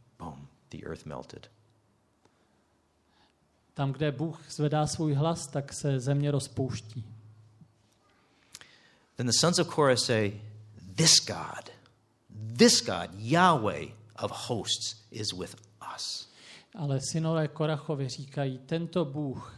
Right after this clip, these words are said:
Speaker 2: je s námi."
Speaker 1: The God of Jacob is our stronghold.
Speaker 2: Bůh Jákobův, Jahve, Bůh je s námi.
Speaker 1: It
Speaker 2: On je
Speaker 1: doesn't
Speaker 2: naší
Speaker 1: matter,
Speaker 2: silou.
Speaker 1: it doesn't matter if the land and the geography is falling apart around me.
Speaker 2: I když kolem se,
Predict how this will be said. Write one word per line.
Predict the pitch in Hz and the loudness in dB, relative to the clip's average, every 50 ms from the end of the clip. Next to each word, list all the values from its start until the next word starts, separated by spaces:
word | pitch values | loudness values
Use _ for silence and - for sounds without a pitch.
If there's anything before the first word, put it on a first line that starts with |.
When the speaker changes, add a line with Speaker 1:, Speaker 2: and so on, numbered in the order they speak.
| - | -8
Speaker 2:
je | 147 139 - | -6 -4 -4
s | - - - | -4 -4 -2
námi." | 143 139 139 139 143 135 127 117 107 - - - - - - - - _ _ - - | 0 0 0 0 0 -2 -4 -6 -8 -10 -14 -20 -20 -20 -20 -20 -20 _ _ -14 -10
Speaker 1:
The | - | -10
God | 92 - - 107 107 117 113 | -4 0 2 4 4 4 4
of | 107 110 - - | 2 0 0 0
Jacob | 113 113 113 - 104 - | 0 2 2 0 0 -2
is | 98 92 - | -2 -4 -2
our | 92 85 | -2 -2
stronghold. | 82 - - - - - - 90 87 82 80 78 71 - 76 71 - - - - | -2 -2 -4 -4 -6 -6 -4 -4 -4 -4 -4 -6 -10 -12 -14 -14 -14 -14 -12 -6
Speaker 2:
Bůh | 143 147 160 165 160 - | -2 -2 -2 0 2 2
Jákobův, | 170 160 165 165 - 180 151 127 127 120 113 - - | 4 4 4 2 0 -2 -2 -2 -4 -6 -6 -4 0
Jahve, | 139 139 160 160 143 143 147 143 139 123 123 113 110 - - - - - | 2 4 4 4 4 4 2 2 0 -2 -4 -8 -10 -14 -18 -16 -10 -6
Bůh | 156 151 147 - - | -6 -6 -6 -6 -6
je | 160 151 | -6 -6
s | 139 - | -4 -4
námi. | - 143 135 131 131 131 123 120 | -4 -2 -2 -2 -4 -4 -6 -6
Speaker 1:
It | 113 117 | -8 -8
Speaker 2:
On | 143 - | -6 2
je | 120 | 6
Speaker 1:
doesn't | 151 165 147 160 143 | 8 8 8 8 6
Speaker 2:
naší | 147 139 | 6 6
Speaker 1:
matter, | 151 156 147 151 | 6 6 6 6
Speaker 2:
silou. | - - 165 151 135 123 117 120 - - - | 4 0 0 0 0 -2 -4 -6 -10 -10 -6
Speaker 1:
it | - 120 | -2 2
doesn't | 180 175 147 165 143 | 4 4 4 4 4
matter | 147 147 156 143 139 139 - | 4 6 6 6 4 4 4
if | 131 135 127 - - | 2 0 0 0 0
the | - 120 | 0 0
land | 117 117 120 139 151 160 156 135 120 113 107 101 92 101 - - | 0 2 2 4 4 6 6 6 6 4 4 2 -2 -4 -4 -2
and | 120 113 | -2 -2
the | 107 | -2
geography | 98 107 110 117 120 127 135 139 135 135 123 123 - 127 110 104 98 90 - 107 | -2 -2 0 2 4 6 6 6 6 6 2 2 2 0 0 0 0 -4 -6 -8
is | - 104 104 - | -6 -4 -2 -2
falling | - - 107 107 110 107 104 95 | -2 0 0 0 0 0 -2 -4
apart | 104 107 - 87 73 - - | -4 -6 -6 -8 -8 -8 -8
around | 95 92 90 85 85 80 82 78 | -8 -6 -4 -4 -6 -6 -8 -10
me. | - - - - - - _ - | -12 -14 -14 -16 -18 -20 _ -8
Speaker 2:
I | 180 156 | -6 -4
když | 135 147 170 165 - | -2 0 0 0 0
kolem | - - - 180 180 180 175 165 151 | -2 0 2 4 6 6 4 4 2
se, | 139 - - 160 147 | 0 0 0 0 0